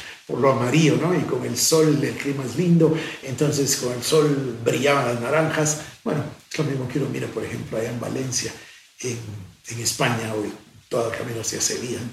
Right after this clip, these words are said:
eh, etcétera, ¿no? Pero, eh, se veía bellísimo, y así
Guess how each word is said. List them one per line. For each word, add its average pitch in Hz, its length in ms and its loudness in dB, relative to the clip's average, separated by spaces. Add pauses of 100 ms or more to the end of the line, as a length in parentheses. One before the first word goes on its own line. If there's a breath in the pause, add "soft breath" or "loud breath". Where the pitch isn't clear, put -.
(120)
eh, 104 240 -8
etcétera, - 360 -4
¿no? 143 120 -6 (360 loud breath)
Pero, 214 220 12 (500 loud breath)
eh, 135 360 0 (160)
se - 200 4
veía 185 240 8
bellísimo, 135 600 2 (440 soft breath)
y 143 140 4
así - 600 6